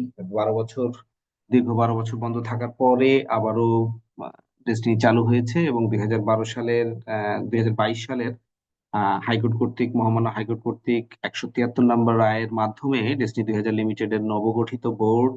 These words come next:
এবং হাইকোর্ট কর্তৃক গঠিত নবগঠিত বোর্ড, আহ, ডেস্টিনি দুই হাজার লিমিটেড চালুর কার্যক্রম চালু করে রেখেছে এবং এরই ধারাবাহিকতায়,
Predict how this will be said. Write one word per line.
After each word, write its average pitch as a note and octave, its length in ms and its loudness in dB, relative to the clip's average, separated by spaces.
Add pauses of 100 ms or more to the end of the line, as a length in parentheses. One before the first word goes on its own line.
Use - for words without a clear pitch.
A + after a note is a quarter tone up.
(480)
এবং G2+ 520 -4
হাইকোর্ট A#2+ 280 -4
কর্তৃক C#3+ 500 -2
গঠিত B2 280 -2
নবগঠিত A2 600 -2
বোর্ড, A2+ 360 4 (300)
আহ, F#2+ 640 0 (100)
ডেস্টিনি G2+ 300 0
দুই G#2+ 80 2
হাজার G#2+ 160 2
লিমিটেড G#2+ 300 0
চালুর G#2+ 260 0
কার্যক্রম G#2+ 520 -4
চালু G#2+ 220 0
করে A2+ 200 0
রেখেছে A#2+ 460 -2
এবং A2 300 -4
এরই G#2 140 0
ধারাবাহিকতায়, A2 760 -2